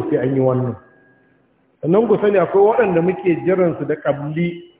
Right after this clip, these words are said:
da ba'adi. Mun gano wannan da kyau ku? Yawwa,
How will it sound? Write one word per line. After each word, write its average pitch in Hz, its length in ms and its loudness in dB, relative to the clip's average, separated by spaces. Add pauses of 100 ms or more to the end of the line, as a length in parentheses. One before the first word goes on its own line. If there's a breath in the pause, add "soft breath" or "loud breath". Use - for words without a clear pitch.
(200)
da 135 160 -2
ba'adi. 135 560 -6 (2250)
Mun 143 100 -8
gano 160 240 4
wannan 156 200 4
da 127 100 0
kyau 156 160 -2
ku? 160 180 -10 (2250)
Yawwa, 127 800 2